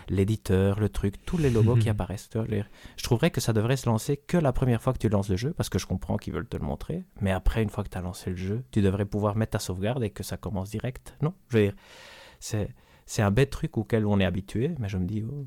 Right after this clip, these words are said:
Speaker 1: finalement, ils pourraient enlever ce truc-là de à chaque fois nous montrer tout, euh, tout le moteur qui a créé le jeu et tout ça.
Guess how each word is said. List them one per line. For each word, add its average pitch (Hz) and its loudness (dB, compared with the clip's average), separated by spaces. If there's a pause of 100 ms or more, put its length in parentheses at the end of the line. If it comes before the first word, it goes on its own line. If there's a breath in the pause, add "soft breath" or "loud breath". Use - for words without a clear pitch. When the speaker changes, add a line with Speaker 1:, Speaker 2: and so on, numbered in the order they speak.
Speaker 1:
finalement, 92 0
ils 117 2
pourraient 101 -2
enlever 95 -2
ce 107 -6
truc-là - -8
de 95 -4
à 123 -8
chaque - -4
fois 123 0
nous 104 2
montrer 92 -2 (140)
tout, 110 -4
euh, 78 -4
tout - 2
le 92 6
moteur 95 2
qui - -4
a 92 -2
créé - -2
le 90 2
jeu 98 0
et 104 -2
tout - -6
ça. 123 -4